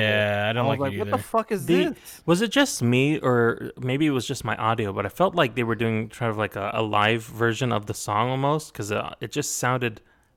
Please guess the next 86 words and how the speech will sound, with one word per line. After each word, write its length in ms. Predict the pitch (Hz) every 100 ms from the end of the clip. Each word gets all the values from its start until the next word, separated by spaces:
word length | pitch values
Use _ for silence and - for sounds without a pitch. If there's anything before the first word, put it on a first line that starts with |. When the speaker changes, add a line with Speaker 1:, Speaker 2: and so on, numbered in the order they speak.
| _ 120
Speaker 3:
n-, 480 | 117 113 - - 123
like, 220 | 113 -
not 220 | 117 117
fully 160 | 120 113
produced 680 | - 107 110 98 - - -
<laughs> 60 |
when 120 | 123 120
Speaker 1:
No, 60 |
Speaker 3:
I 20 | 120
was 80 |
Speaker 1:
that 80 | 113
was 140 | 127 110
your 100 | 101
Speaker 3:
listening 220 | 98 -
to 60 |
Speaker 1:
audio. 20 | 113
Speaker 3:
it. 0 |
Speaker 2:
I 20 |
Speaker 1:
That's 40 |
Speaker 2:
guess 60 | 262
Speaker 1:
your 60 | 214
Speaker 2:
it 20 |
was 60 | 95
Speaker 1:
audio, 120 | 190 196
Speaker 2:
going 100 | 214
for 80 | 170 135
a 60 | 113
Speaker 1:
Mark. 140 | 110 135
<laughs> 100 | 143
Speaker 2:
raw 100 | 120
because 320 | 131 131 123
of 160 | 170 113
the 120 | 113
white 260 | 110 110
stripes. 420 | - 113 104 110 -
That's 220 | 104 -
their 140 | 107
style. 480 | - 101 95 101 107
They 100 | 104
Speaker 3:
Yeah. 260 | 101 101 98
Speaker 2:
like 60 |
be 140 | 101 104
raw 380 | 98 92 95 107
and 100 | 113
stuff. 280 | 127 131 -
Speaker 1:
Oh, 40 |
I'm 40 | 127
Speaker 2:
But 20 |
I 60 | 160
just 100 | 120
Speaker 1:
sorry. 240 | 175 160
It 40 | 147
Speaker 2:
felt 140 | 147
Speaker 1:
wasn't 120 | 156 175
the 80 |
white 160 | 160 147
Speaker 2:
weird. 80 | 123
Speaker 1:
stripe. 260 | 143 131
It's 160 | 127 131
Jack, 240 | 135 123 -
just 180 | 135 127
Jack 260 | 123 110
White. 260 | 95 90 85 -
Sorry. 240 | 92 87 -
Speaker 3:
Yeah, 60 | 127
Speaker 2:
But 80 | 156
Speaker 3:
it's 80 |
just 80 | 151
Speaker 2:
just, 100 | 175 165
Speaker 3:
Jack 60 |
Speaker 2:
just 120 | 165
Speaker 3:
White. 80 | 101
Speaker 2:
Jack 220 | 127 113 107
White. 260 | 101 98
Yeah, 200 | 113 107
Speaker 1:
Yeah, 40 | 101
I 40 |
Speaker 2:
but 60 | 135
I 20 |
Speaker 1:
forgot 100 | 113
Speaker 2:
mean, 80 | 107
Speaker 1:
they 80 | 208
Speaker 2:
still, 320 | - 190 170
like, 200 | 143
Speaker 1:
forgot 80 |
a 20 | 98